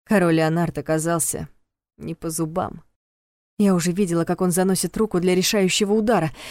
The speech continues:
и мысленно прощалась с жизнью, когда случилось то, чего не ожидал и сам король. Валиан черной тенью бросился к нему, не давая завершить начатое. Все произошло очень быстро.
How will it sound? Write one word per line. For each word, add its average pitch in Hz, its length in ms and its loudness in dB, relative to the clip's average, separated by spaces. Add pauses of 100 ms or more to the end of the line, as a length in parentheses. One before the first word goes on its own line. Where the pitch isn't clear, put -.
(180)
и 262 80 6
мысленно 226 400 6
прощалась 214 560 2
с 202 60 0
жизнью, 208 420 2
когда 220 240 2
случилось 247 600 2
то, 277 260 2 (600)
чего 202 360 4
не 190 120 6
ожидал 202 400 2
и 185 60 4
сам 180 280 2
король. 185 440 0 (800)
Валиан 185 460 4
черной 196 360 2
тенью 196 320 2
бросился 190 500 0
к - 60 -6
нему, 208 340 2 (260)
не 240 120 6
давая 233 400 4
завершить 226 440 0
начатое. 196 520 2 (720)
Все - 240 0
произошло 175 540 2
очень 165 300 -2
быстро. 156 360 -6